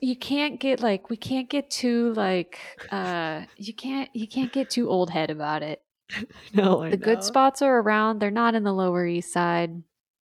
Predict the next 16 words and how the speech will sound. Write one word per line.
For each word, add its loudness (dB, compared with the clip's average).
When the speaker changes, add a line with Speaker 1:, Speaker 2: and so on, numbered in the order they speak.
Speaker 1:
They're 2
not 6
Speaker 2:
I 6
Speaker 1:
in 6
Speaker 2:
know 6
Speaker 1:
Bushwick. 2
Speaker 2:
that. 2
I -2
know 6
Speaker 1:
They're 6
not 6
even 6
Speaker 2:
that. 6
Speaker 1:
in -2
Ridgewood -4
anymore. -8